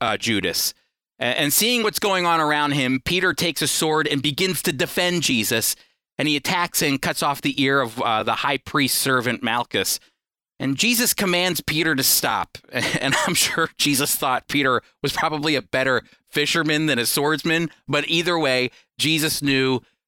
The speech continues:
this battle isn't a physical one. It's deeper than that. Jesus, according to Luke, heals the servant's ear. And I think Jesus is trying to show us something here in this moment. He's trying to show us this isn't just a physical battle. We're not going to war physically, but this is a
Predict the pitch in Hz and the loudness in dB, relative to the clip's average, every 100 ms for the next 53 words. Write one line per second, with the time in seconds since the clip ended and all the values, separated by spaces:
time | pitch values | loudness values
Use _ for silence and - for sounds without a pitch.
0 | - 156 - 143 165 175 180 175 - 147 | -4 -2 -2 0 0 2 0 0 0 0
1 | 170 170 - 175 147 - 123 104 90 65 | 0 -2 -2 0 0 0 0 0 -2 -4
2 | - _ _ - 135 123 147 151 143 117 | -12 _ _ -6 -4 -2 0 0 0 0
3 | 104 95 73 - _ _ _ _ _ - | 0 0 -4 -12 _ _ _ _ _ -4
4 | 147 151 165 160 151 165 160 147 147 139 | 0 2 2 -2 -2 0 0 2 2 2
5 | 147 151 - _ _ _ - 156 156 151 | 2 0 -6 _ _ _ -2 2 2 0
6 | - 135 - 139 127 131 123 - - _ | 0 0 2 2 2 0 0 -2 -4 _
7 | _ - 127 120 98 90 _ _ 127 123 | _ -2 2 4 2 0 _ _ -4 -2
8 | 151 180 151 151 151 143 - 127 - 139 | -2 -2 -2 0 2 2 0 0 0 0
9 | 139 135 - 151 151 - 120 - 113 104 | 0 -2 0 0 0 0 -2 -2 -2 0
10 | 104 101 95 - 101 98 101 107 - 139 | 0 0 -2 -2 0 0 -2 -4 -4 -2
11 | 131 131 - 127 113 - 131 135 143 151 | -2 -2 0 0 0 0 -2 0 -2 0
12 | 156 - 135 135 120 113 113 104 95 95 | -2 -2 -2 -2 -2 -2 -2 -2 0 -2
13 | 101 101 107 131 147 131 127 - 110 120 | -2 -2 -2 -2 -2 0 0 -2 -2 0
14 | 127 127 117 127 113 113 113 95 90 95 | 0 2 0 0 0 -2 0 -2 -2 -2
15 | 127 117 101 | -2 0 -2